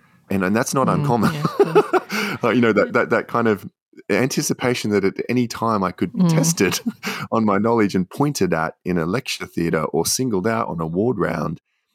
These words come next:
Speaker 1: and that knowledge was currency. And it really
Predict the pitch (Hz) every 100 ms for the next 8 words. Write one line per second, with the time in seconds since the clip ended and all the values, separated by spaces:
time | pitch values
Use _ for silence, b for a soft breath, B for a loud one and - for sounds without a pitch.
0 | _ - 98 95 95 101 98 95 104 117
1 | 98 87 - - 98 104 - 92 85 85
2 | _ _ _ _ - 95 90 - - -
3 | 82 131 151 151 143 131 104